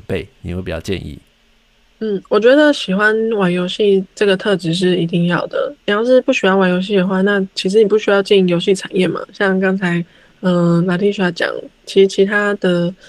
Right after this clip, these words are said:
Speaker 2: 产业可能待遇或福利可能会比较好啊，等等。那就是除了喜欢玩游戏这件事情之外，我，呃，有一些方式可以就是协助去通过这个游戏公司的面试，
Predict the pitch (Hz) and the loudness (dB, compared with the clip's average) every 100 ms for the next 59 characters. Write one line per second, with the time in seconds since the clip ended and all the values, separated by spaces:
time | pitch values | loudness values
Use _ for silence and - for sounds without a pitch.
0 | - - _ - 175 180 220 196 - 170 | -20 -20 _ -4 0 4 4 2 0 0
1 | 170 175 180 190 226 214 220 214 190 196 | 2 0 -2 0 0 2 2 2 2 2
2 | 196 175 180 180 190 - - - - - | 2 0 0 0 -4 -6 -6 -6 -4 -6
3 | 269 - 170 - 320 302 _ _ - 226 | -6 -2 -2 -2 -6 -10 _ _ -4 0
4 | 214 208 - - - - 285 285 - 214 | 0 -2 -12 -20 -20 0 2 2 0 0
5 | 202 190 208 240 202 190 190 214 226 208 | 2 2 4 4 4 4 2 0 0 2
6 | 202 208 214 180 170 190 185 190 180 185 | 0 0 0 0 0 0 2 2 0 -6
7 | - _ _ - 185 185 _ _ _ - | -20 _ _ -6 -6 -6 _ _ _ -2
8 | 160 165 196 208 247 277 277 277 359 _ | 0 2 4 2 4 2 4 2 -4 _
9 | - 247 254 269 - 202 190 175 190 196 | -2 -2 0 0 0 0 2 0 2 2
10 | 190 - 185 185 - 233 196 214 - 196 | 2 0 0 -2 2 2 2 -4 -2 -2
11 | 196 202 202 185 185 185 185 180 175 220 | -2 2 4 4 2 -2 0 -2 -2 -2
12 | 208 220 214 190 208 175 - - - | -2 0 0 0 0 -4 -6 -2 -2